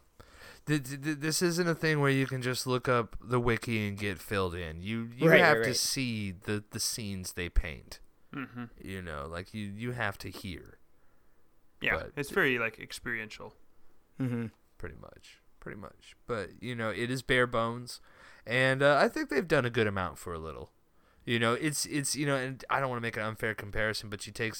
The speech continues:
Speaker 1: like, I just got done playing, you know, Return of the Obra Dinn. That does a lot with a just minimal capability.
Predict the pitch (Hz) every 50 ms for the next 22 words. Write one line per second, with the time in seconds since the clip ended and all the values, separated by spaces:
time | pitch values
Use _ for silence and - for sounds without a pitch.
0 | - 117 113 - 113 113 110 110 - - 120 113 120 117 113 - 123 110 104 98
1 | 101 101 98 - - 101 113 110 110 110 104 107 104 - - 117 113 110 110 110
2 | 110 107 110 107 104 104 98 113 113 95 65 65 - _ _ _ _ - - -
3 | - - _ - - - - 101 101 95 - - _ _ - - - - - -
4 | - _ _ - _ - - 110 110 120 117 123 120 117 113 110 107 110 127 139
5 | 117 - - - 95 110 110 - - 113 107 101 101 - 107 104 101 - - -
6 | - 107 110 113 113 117 120 117 113 110 - - 113 107 - 92 90 104 110 104
7 | 71 - 73 - -